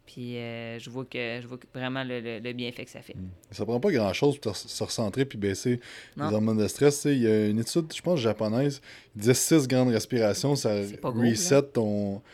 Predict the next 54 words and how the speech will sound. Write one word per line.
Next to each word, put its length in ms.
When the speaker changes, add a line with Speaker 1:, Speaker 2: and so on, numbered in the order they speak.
Speaker 2:
ton 180
système 580
à 520
le, 140
le 120
plus 160
calme 280
Speaker 1:
Ouais. 100
Speaker 2:
possible, 300
tu 140
sais. 140
Fait 180
que 180
ça 140
Speaker 1:
Ben, 160
Speaker 2:
te 40
rend 80
Speaker 1:
avant, 100
j'y, 220
j'y 180
croyais 420
pas, 280
Speaker 2:
Mhm. 280
Speaker 1:
vraiment. 640
Puis 460
je 80
pense 180
qu'il 100
suffit 300
juste 180
que 60
tu 160
le 80
fais, 380
que 140
tu, 240
tu 180
le 100
Speaker 2:
Ouais. 80
Speaker 1:
pratiques 360
une 140
fois, 200
puis 140
tu 140
vas 120
voir 220
le, 120
le 140
bienfait 360
que 60
ça 120
te 80
fait, 200
là. 80